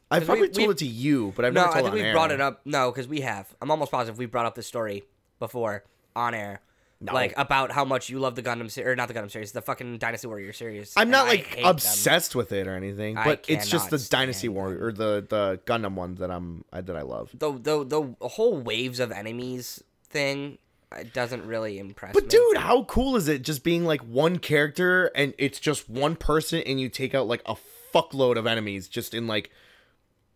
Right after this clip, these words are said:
Speaker 1: I mean, I gre-, I get it. It's a, it's a button mashing game, but still, like,
Speaker 2: There's two things to beat it.
Speaker 1: Okay.
Speaker 2: Firefight and horde mode.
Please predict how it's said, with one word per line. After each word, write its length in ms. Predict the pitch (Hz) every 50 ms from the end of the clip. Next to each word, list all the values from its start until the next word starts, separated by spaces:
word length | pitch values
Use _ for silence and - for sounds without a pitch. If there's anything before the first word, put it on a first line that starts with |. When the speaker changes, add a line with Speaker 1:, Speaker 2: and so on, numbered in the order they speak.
| _ _ - -
Speaker 1:
I 60 | 151
mean, 140 | 160 160 160
I 60 | 156
gre-, 240 | 147 - 151 147 -
I 80 | - 147
get 200 | 131 135 123 123
it. 60 | 120
It's 100 | 120 -
a, 140 | 123 - -
it's 100 | 127 113 139
a 40 |
button 260 | 110 - 131 113 117 110
mashing 300 | 95 92 92 - 95 95
game, 260 | 90 80 85 95 - _
but 160 | - 151 147 -
still, 500 | - - - - - 196 208 151 113 101
like, 380 | 107 113 113 101 - - - - _ _ _ _
Speaker 2:
There's 160 | - 127 123 -
two 140 | - 165
things 220 | 151 165 151 139 120
to 60 | 113
beat 180 | 101 110 104 101
it. 120 | 101 - _ _ _ _ _ _ _ _ _ _ _ _ _ _ _ _ _ _ _ _ _ _ _ _
Speaker 1:
Okay. 320 | - 107 117 117 113 127 135 - _ _ _ -
Speaker 2:
Firefight 340 | 135 143 139 - 156 151
and 100 | - 120
horde 220 | 117 117 117 113 107
mode. 180 | 107 107 101